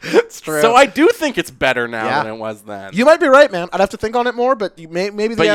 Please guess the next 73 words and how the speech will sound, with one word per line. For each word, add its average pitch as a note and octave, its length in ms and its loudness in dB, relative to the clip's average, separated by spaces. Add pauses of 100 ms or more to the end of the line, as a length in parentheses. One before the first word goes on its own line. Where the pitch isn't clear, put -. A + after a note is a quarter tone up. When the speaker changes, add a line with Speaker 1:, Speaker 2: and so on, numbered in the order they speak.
Speaker 1:
answer A#2+ 120 0
Speaker 2:
you're - 80 -2
Speaker 1:
is F#3+ 60 2
Speaker 2:
right. A#2 140 0
Like, A#2 120 -6
SmackDown D3+ 480 -6
six - 380 -10
era A2 240 -4
is G2+ 100 -10
probably F#2+ 800 -10
Speaker 1:
I C4 120 -4
don't A4+ 100 -2
know. G#3 180 -12
Maybe D#4 240 -2
the F4 120 -4
answer, E4+ 440 -6 (140)
I B3 80 2
don't D#4+ 120 2
know. F4 240 -2
I, F#3+ 80 -2 (120)
I, G3+ 60 -14 (180)
'cause, A#3 280 -10
you C4+ 80 -4
know, B3 100 2
your A3 140 -4
memory A3 320 -4
gets G3+ 160 -8
so G3+ 100 -4
foggy F#3 380 -4
for F#3 120 -12
things E3+ 260 -16
that E3 220 -2
long D3+ 160 -6
ago, F#3 140 -4
but F#3 120 0
I G3+ 40 4
remember, B3 300 2
like, D3+ 260 -4 (300)
Raw D#3 400 6
was C3 400 -6 (120)
utterly E3 300 2
worth C3 280 -8
missing C#3 420 -12
then, F#3+ 140 -4
and D#3 80 -14
Speaker 2:
Mm-hmm. - 120 -14 (140)
Speaker 1:
SmackDown C3 160 -8
was A#2 120 -12
must B2+ 260 -10
watch. C#3 180 -4
Speaker 2:
Well, A#3+ 80 0
Speaker 1:
but G#3 120 -6
maybe B3+ 180 0
Speaker 2:
SmackDown B3+ 160 -2
six - 300 -6
era, D#3+ 220 0
didn't F3+ 320 -6
it - 280 -10
beat C3+ 260 -10
Raw A#2+ 320 -2
in D3 80 -8
the A#2+ 100 -8
ratings C3 420 -8
a D3+ 40 -14
Speaker 1:
Yeah, F#3 100 2
Speaker 2:
couple F3 160 -6
times? F3 240 -4
Speaker 1:
that's E3+ 80 -6
when F#3+ 160 0
they G3+ 120 -2
pulled G3 240 -6
Heyman. F#3+ 280 -8
Speaker 2:
Yeah. E3 220 -4